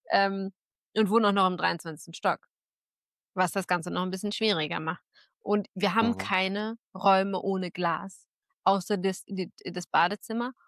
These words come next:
Speaker 1: und, ähm, und die Abstellkammer. Und die Abstellkammer ist immer so voll mit, <laughs> mit, mit, äh,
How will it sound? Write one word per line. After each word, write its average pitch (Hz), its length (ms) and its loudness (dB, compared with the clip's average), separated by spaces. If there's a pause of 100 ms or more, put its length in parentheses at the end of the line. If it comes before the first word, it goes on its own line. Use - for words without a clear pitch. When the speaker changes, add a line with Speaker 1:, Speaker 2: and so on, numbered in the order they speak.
(180)
Speaker 1:
und, 208 520 2
ähm, 202 580 -2 (480)
und 190 200 -2
die 190 100 2
Abstellkammer. 160 560 -4
Und 165 80 -12
die 147 40 0
Abstellkammer 160 420 -6
ist 160 120 -8
immer 160 180 -10
so 165 100 -10
voll 175 260 0
mit, 180 220 -2
<laughs> 180 120 2
mit, 202 220 4
mit, 185 360 -2
äh, 175 300 0